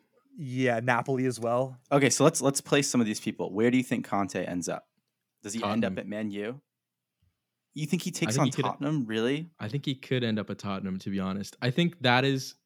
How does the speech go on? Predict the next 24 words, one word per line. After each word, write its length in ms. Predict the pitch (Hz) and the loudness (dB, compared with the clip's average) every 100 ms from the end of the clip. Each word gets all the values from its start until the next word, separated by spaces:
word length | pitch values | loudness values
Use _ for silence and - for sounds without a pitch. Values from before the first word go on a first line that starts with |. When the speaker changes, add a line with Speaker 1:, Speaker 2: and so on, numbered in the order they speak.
| _ _ _ - | _ _ _ 0
Speaker 3:
'cause 220 | 143 131 - | 0 0 -4
i-, 100 | 180 - | -6 0
if 160 | - 175 | 2 6
you're 120 | 196 | 4
hiring 480 | 180 151 165 170 160 | 6 4 4 2 -2
Conte, 500 | - 123 113 101 90 - _ _ _ _ _ - | -2 -2 -2 -4 -6 -10 _ _ _ _ _ -4
right, 240 | 101 110 _ _ _ _ _ _ _ | -2 -2 _ _ _ _ _ _ _
I 100 | 120 | -2
think 180 | 127 160 | 0 0
the 100 | 143 | 0
only 320 | 139 147 170 156 | 2 2 4 2
real 220 | 139 143 | 2 2
issue 360 | 131 - 123 | 0 0 0
would 180 | 117 110 | 0 0
be, 300 | 107 98 95 - _ _ _ _ _ _ | -2 -2 -4 -10 _ _ _ _ _ _
w-, 180 | 131 123 135 | -6 -6 0
are 160 | 131 | 2
you 120 | 147 | 4
going 180 | 147 135 | 2 2
to 40 | 131 | 2
give 180 | 120 110 | 0 0
him 140 | 110 | 0
enough 240 | 110 104 - | 0 0 0
money 460 | 101 98 98 98 | 0 0 -2 -2